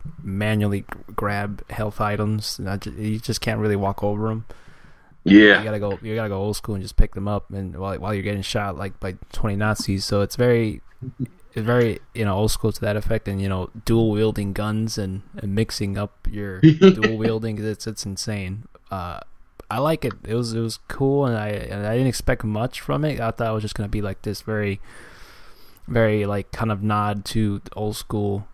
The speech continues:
Speaker 1: first person shooters that really didn't have much of an interesting story, but they actually did put in some effort to really flesh out, like you said, the, the aspects of war and also these characters. So they, they did a good job from what I've played. I actually,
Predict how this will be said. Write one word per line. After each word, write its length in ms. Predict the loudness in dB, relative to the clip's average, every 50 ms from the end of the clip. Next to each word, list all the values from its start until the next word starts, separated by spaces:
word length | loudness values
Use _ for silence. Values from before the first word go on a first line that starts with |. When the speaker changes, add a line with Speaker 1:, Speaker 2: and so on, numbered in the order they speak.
| -18 -12 -4
Speaker 1:
first 220 | -2 0 4 4 4
person 260 | 4 4 2 2 0
shooters 360 | -2 -2 -2 -2 -2 -4 -6
that 160 | -8 -8 -10 -12 -6 -2
really 180 | 0 0 2
didn't 180 | 2 0 -2 -2
have 400 | -2 -2 -2 -2 -2 -2 -2 -2
much 240 | -2 -2 -2 -2 -4
of 80 | -2
an 60 | -2
interesting 420 | -2 -2 -2 -6 -10 -8 -8 -8 -8
story, 340 | -6 -4 -2 -2 0 2 2
but 140 | 2 0
they 80 | 2 0
actually 280 | -2 -2 -2 -2 -4 -6
did 300 | -6 -4 -4 -4 0 2
put 180 | 4 4 4
in 220 | 4 2 0 0 -2
some 240 | -2 -2 0 0
effort 380 | 0 -2 -2 0 -2 -2 -2 -2
to 160 | -4 -2 0
really 180 | 0 0 -2 -2
flesh 380 | -4 -4 -2 -2 -2 -2 -4
out, 280 | -4 -2 -4 -4 -6 -4
like 160 | -6 -4 -4
you 60 | -4
said, 400 | -4 -2 0 2 2 0 0 -4 -6 -8 -8 -12 -12 -14 -14 -16 -16 -14 -12 -12 -12 -14 -8 0
the, 400 | 2 4 4 4 4 2 -2 -4 -4
the 200 | -4 -4 -2 0
aspects 540 | 0 0 0 0 0 0 0 -2 0 -2 -2
of 100 | -2 0
war 320 | 2 2 2 2 2 0
and 120 | -2 -2 -2
also 280 | -2 -2 -2 -2 -2
these 380 | -4 -4 -6 -8 -10 -12 -14 -16 -16 -8
characters. 460 | -2 0 0 0 0 -2 -4 -4 0
So 80 | 0 2
they, 100 | 0 0
they 260 | -2 -6 -6 -4 -2
did 120 | 0 0
a 20 | 2
good 160 | 2 2 4
job 320 | 4 4 4 4 0 -2
from 180 | -2 -2 -2 0
what 140 | 0 -2 -2
I've 100 | -4 -2
played. 320 | -2 0 0 0 -2 -6 -10 -14 -12
I 120 | -10 -8 -6
actually, 480 | -6 -6 -4 -4 -2 -2 -2 -2 -4